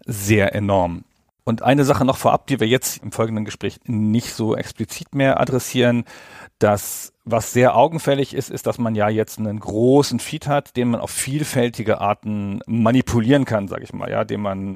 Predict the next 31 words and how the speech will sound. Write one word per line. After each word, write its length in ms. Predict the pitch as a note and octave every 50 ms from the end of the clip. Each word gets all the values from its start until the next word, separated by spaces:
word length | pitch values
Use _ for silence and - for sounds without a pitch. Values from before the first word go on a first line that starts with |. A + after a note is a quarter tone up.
| - -
steuern 320 | - A#2+ A#2+ B2 A#2+ A#2
kann, 160 | A#2+ - A2 G#2
da 60 | G2+
kann 140 | - A2 G2+
man 100 | G2 G2
Sachen 260 | - - - A2+ -
anwählen, 580 | A2+ A#2 A#2+ A#2 G#2+ A#2 A#2 G#2+ G#2 G#2 G#2+ -
auswählen 800 | - G#2+ A#2 A2+ - G#2 A2 G#2+ G#2 G2+ G2+ G2+ G#2 G2+ G#2 A2
und 220 | - - A2 G#2+ -
so 120 | - G#2
weiter. 380 | G2 G#2 A#2+ - - C3+ C#3 C3+ - - - - - -
Und 180 | - C#3+ C3 A2
man 180 | B2 A#2+ A#2 A#2
sieht, 440 | G#2 F#2+ G#2 G#2+ A2 C3 D#3 - - C3
wenn 100 | B2 B2
man 120 | A#2+ A#2
damit 240 | A#2+ A#2 A#2 A2+ -
intensiver 480 | A#2 A#2+ - A2+ G#2 F#2+ A2+ G#2+ A2+ G2
rumspielt, 640 | A#2+ A#2+ C#3 B2+ - - B2+ C3 C3+ C#3 A#2+ - - - - - - - - -
dass 180 | - A#2 -
die 100 | - A#2
darunter 400 | A2 A2+ G#2+ G2 C3+ C3+ - C#3 A#2
liegende 300 | A2+ B2 A2+ A#2 G#2+ F2+
Datenbasis 800 | - G#2+ G#2+ B2 - C3 B2 G#2 G#2+ G2+ G2+ G2+ G#2+ G#2 -
noch 160 | A2 G2+ E2+ G#2+
nicht 160 | G#2 F#2+ -
ganz 180 | G2 F#2 - -
fertig 420 | - - F#2 - - - - - -
ist. 240 | - - - - _ _ _ -
Wir 200 | A2+ A#2+ A2+ G#2+
haben 460 | A#2 A#2 A2+ A2+ A2+ A2 A2 G#2+ G2+